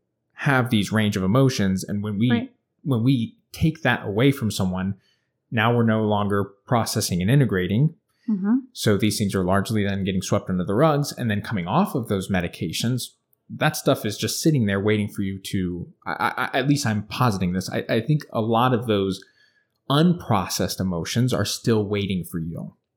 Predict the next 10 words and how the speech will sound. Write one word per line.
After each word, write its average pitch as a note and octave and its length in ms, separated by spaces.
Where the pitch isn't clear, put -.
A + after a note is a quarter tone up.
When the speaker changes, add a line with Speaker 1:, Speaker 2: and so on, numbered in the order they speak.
Speaker 1:
largely. F#2+ 560
Speaker 2:
And C#4+ 160
they're D4+ 120
causing A#3 400
damage G#3 420
while G3 160
they're G#3 120
sitting G3 400
in G#3 180
there. A3 260